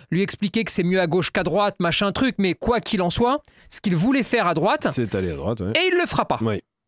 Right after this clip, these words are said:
Speaker 1: Point.
Speaker 2: Ouais, ouais, ouais.
Speaker 1: Bon, bah voilà, tu vois. Mais <clears throat> il faut bien que les gens comprennent que si t'es pas positif à ce moment-là, ça veut pas dire que t'es violent. Et en fait, c'est cet amalgame de tous les mots, de
Speaker 2: Ouais,
Speaker 1: toutes
Speaker 2: ouais.
Speaker 1: les idées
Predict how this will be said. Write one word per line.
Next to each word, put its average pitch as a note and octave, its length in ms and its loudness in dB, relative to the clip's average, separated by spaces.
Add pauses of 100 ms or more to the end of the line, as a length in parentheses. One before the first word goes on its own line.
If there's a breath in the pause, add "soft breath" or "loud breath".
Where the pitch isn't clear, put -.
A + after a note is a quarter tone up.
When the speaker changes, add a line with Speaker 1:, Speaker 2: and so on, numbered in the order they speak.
(640)
Speaker 1:
Point. A3+ 160 2
Speaker 2:
Ouais, G#3+ 100 4
ouais, D3 280 2
ouais. F2+ 60 0
Speaker 1:
Bon, F#3+ 140 2
bah C#3 100 0
voilà, E3+ 300 2
tu - 100 -4
vois. G3+ 220 0 (280 loud breath)
Mais G3 280 0 (200)
<clears throat> G3+ 220 0
il G3+ 80 -2
faut A#3 140 -2
bien C#4+ 200 0
que C#4 120 -4
les A#3+ 60 0
gens G#3+ 140 0
comprennent A#3 400 -4
que F3+ 200 -2 (1500)
si - 220 -2
t'es B3 140 0
pas C#4 200 0
positif A3+ 540 -2
à E3 80 -2
ce E3+ 120 -4
moment-là, E3+ 400 0 (300)
ça - 160 -2
veut F3+ 60 0
pas G3+ 160 0
dire B3 180 -2
que - 40 -12
t'es F#3 120 0
violent. G3 440 0 (300 soft breath)
Et E3 100 0
en G3+ 100 2
fait, D4 220 0
c'est G#3+ 120 0
cet - 240 -2
amalgame B3+ 500 2
de F#3+ 100 2
tous B3+ 220 0
les C4 100 2
mots, B3 260 2
de G#3+ 60 2
Speaker 2:
Ouais, - 60 2
Speaker 1:
toutes B3+ 160 2
Speaker 2:
ouais. A#3 60 2
Speaker 1:
les G#3+ 200 2
idées B3+ 240 0